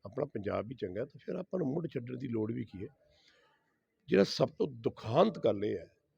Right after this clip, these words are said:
ਕਿ ਜਿਹੜੇ ਇੱਥੇ ਦੇ ਬਜ਼ੁਰਗ ਨੇ, ਬੱਚੇ ਬਾਹਰ ਚਲੇ ਗਏ, ਸੈਟਲ ਹੋ ਗਏ, ਵਿਆਹ ਹੋ ਗਿਆ, ਉਹਨਾਂ ਦੇ ਗਾਹਾਂ ਬੱਚੇ ਹੋ ਗਏ, ਉਹ ਆਪਣੇ ਬਜ਼ੁਰਗਾਂ ਨੂੰ ਕਹਿੰਦੇ, "ਭਾਈ ਤੂੰ ਪੈਲੀ ਵੇਚ ਕੇ ਉੱਥੇ ਆ ਜਾ, ਜ਼ਮੀਨ ਵੇਚ ਕੇ ਉੱਥੇ ਆ ਜਾ।"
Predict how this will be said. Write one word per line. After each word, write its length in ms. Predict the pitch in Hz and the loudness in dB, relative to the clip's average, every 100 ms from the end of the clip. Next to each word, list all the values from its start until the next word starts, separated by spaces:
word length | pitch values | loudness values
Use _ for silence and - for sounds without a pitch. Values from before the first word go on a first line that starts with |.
| _ _ _ _ _ _ | _ _ _ _ _ _
ਕਿ 100 | 139 | -2
ਜਿਹੜੇ 280 | 110 123 127 | 4 6 6
ਇੱਥੇ 200 | 120 131 | 6 4
ਦੇ 80 | 127 | 2
ਬਜ਼ੁਰਗ 440 | 110 101 110 113 | 2 2 4 4
ਨੇ, 160 | 120 117 | 4 4
ਬੱਚੇ 320 | 104 - 117 | 2 0 2
ਬਾਹਰ 240 | 113 120 | 6 6
ਚਲੇ 280 | 107 104 107 | 6 0 2
ਗਏ, 120 | 110 | 2
ਸੈਟਲ 360 | - 101 113 107 | 0 0 0 0
ਹੋ 120 | 104 | 2
ਗਏ, 140 | 107 | 2
ਵਿਆਹ 320 | 101 104 135 110 | 2 4 4 4
ਹੋ 160 | 107 | 0
ਗਿਆ, 320 | 101 107 104 | 2 2 2
ਉਹਨਾਂ 480 | 101 104 107 107 107 | 0 -2 0 0 0
ਦੇ 120 | 101 | -2
ਗਾਹਾਂ 240 | 104 104 110 | -4 -2 -2
ਬੱਚੇ 300 | 101 - 110 | -4 -2 -2
ਹੋ 160 | 107 | 0
ਗਏ, 120 | 101 107 - - - - | -2 -4 -8 -20 -20 4
ਉਹ 40 | 165 | 6
ਆਪਣੇ 180 | - 165 | 8 8
ਬਜ਼ੁਰਗਾਂ 360 | 139 139 147 | 8 8 8
ਨੂੰ 80 | 147 | 8
ਕਹਿੰਦੇ, 240 | 139 143 | 6 6
"ਭਾਈ 200 | 151 131 | 6 6
ਤੂੰ 120 | 127 117 123 - | 4 2 -2 4
ਪੈਲੀ 220 | 117 117 | 6 6
ਵੇਚ 260 | 113 120 - | 6 4 4
ਕੇ 120 | 127 | -2
ਉੱਥੇ 220 | - 104 | 0 -2
ਆ 60 | 80 | -2
ਜਾ, 100 | - _ _ _ _ _ - - - | -8 _ _ _ _ _ -20 -16 -4
ਜ਼ਮੀਨ 260 | 135 131 131 | 4 8 8
ਵੇਚ 200 | 113 110 | 8 4
ਕੇ 100 | 98 | 0
ਉੱਥੇ 220 | - - | -2 -2
ਆ 40 | 95 | -4
ਜਾ।" 160 | 98 | -6